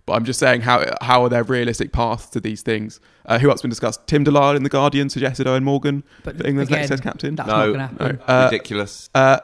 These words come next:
Speaker 1: s-, slightly less ridiculous, possibly, or maybe not, is,
Speaker 3: Sam
Speaker 1: uh, is,
Speaker 3: Billings?
Speaker 1: uh, no, I was gonna say Moeen Ali.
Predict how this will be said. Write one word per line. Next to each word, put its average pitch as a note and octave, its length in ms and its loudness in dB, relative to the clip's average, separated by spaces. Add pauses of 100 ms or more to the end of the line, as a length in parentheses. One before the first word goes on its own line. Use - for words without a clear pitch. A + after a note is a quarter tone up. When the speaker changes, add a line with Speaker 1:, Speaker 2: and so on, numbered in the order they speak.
Speaker 1:
s-, - 200 -6
slightly A3 340 0
less G#3+ 160 -2
ridiculous, - 280 -8
possibly, G#3 480 -2
or D3 100 0
maybe C#3 240 0
not, C#3+ 300 0
is, C3+ 140 0
Speaker 3:
Sam C3 160 2
Speaker 1:
uh, - 20 -
is, B2+ 40 -4
Speaker 3:
Billings? D3 600 -2
Speaker 1:
uh, C3+ 220 2
no, C3+ 280 0
I C3+ 80 2
was C#3 80 0
gonna C3 140 -2
say A#2+ 100 0 (140)
Moeen C3+ 260 0
Ali. C#3+ 300 -2